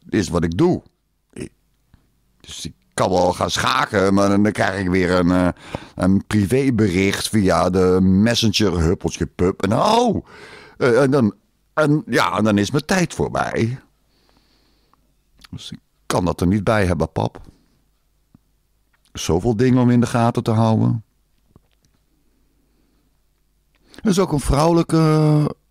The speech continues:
darter. Die was erg goed. En die zei van, "Ja, ik kan niet winnen van een man."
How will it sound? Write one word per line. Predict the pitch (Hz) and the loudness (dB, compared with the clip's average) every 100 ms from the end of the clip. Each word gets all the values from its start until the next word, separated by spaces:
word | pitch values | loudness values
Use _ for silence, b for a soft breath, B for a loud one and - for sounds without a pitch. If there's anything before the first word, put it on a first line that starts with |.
| _ _ | _ _
darter. | - 67 67 120 127 - 185 - - - _ _ - b b b b b b b b - | -10 -10 -4 -2 -4 -4 -4 -4 -16 -20 _ _ -20 b b b b b b b b -4
Die | 123 | 0
was | 120 | 0
erg | - 147 104 | -2 -4 -2
goed. | - 143 - | 0 0 0
En | - 117 113 90 107 | 0 2 2 2 2
die | 123 | 2
zei | 110 131 107 90 87 90 - _ B B B B B | 2 0 2 2 2 0 -4 _ B B B B B
van, | 117 139 | -2 2
"Ja, | 120 98 | 2 0
ik | - 143 | 0 -2
kan | - 120 | 0 0
niet | 139 131 | 2 2
winnen | 95 87 76 | 2 2 0
van | 76 | 0
een | 73 | 0
man." | 87 117 | 0 0